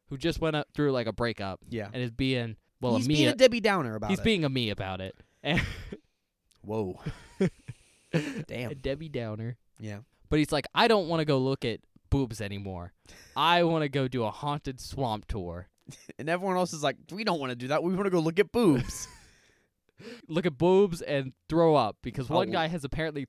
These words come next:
Speaker 1: he threw up six times the previous day.
Speaker 2: Which is nuts. I've never thrown up from drinking once.
Speaker 1: Oh, fair enough. I
Speaker 2: I'm just saying.
Speaker 1: if you start throwing up from drinking, you probably won't remember it, so.
Speaker 2: It's fair.
Speaker 1: But he, Ben leaves,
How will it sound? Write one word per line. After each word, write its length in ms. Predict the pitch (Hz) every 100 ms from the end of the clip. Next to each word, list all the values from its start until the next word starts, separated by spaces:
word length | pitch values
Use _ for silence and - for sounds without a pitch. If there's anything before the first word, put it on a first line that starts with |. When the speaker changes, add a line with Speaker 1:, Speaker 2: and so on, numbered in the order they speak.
| _ _ _
Speaker 1:
he 180 | - 151
threw 240 | - 175
up 100 | 160 -
six 380 | - 220 -
times 440 | - 196 165 131 127
the 100 | 123
previous 420 | 143 117 107 104
day. 300 | 107 95 92
Speaker 2:
Which 220 | 156 165
is 140 | 165 143
nuts. 580 | 156 156 117 - - -
I've 120 | 175 196
never 180 | 214
thrown 180 | 190 180
up 80 | 147
from 140 | 143 131
drinking 380 | 135 123 117
once. 520 | 120 113 107 - - - -
Speaker 1:
Oh, 120 | 92 -
fair 160 | 113 123
enough. 240 | 90 90 -
I 60 | -
Speaker 2:
I'm 80 | 208
just 140 | -
saying. 340 | 143 170 113 131 -
Speaker 1:
if 140 | 135
you 80 | 165
start 260 | 185 160
throwing 240 | 143 135 123
up 100 | -
from 140 | 90
drinking, 340 | 101 95 92 87
you 100 | 98
probably 440 | 123 104 90 85 _ _ -
won't 200 | 101 62
remember 360 | 71 85 80 64
it, 120 | - _
so. 300 | 98 85 82 - - - _ _ _ _
Speaker 2:
It's 120 | -
fair. 280 | - - 101 _
Speaker 1:
But 320 | 123 120 107 - _ _
he, 260 | - - - -
Ben 260 | 165 170
leaves, 440 | 151 143 117 -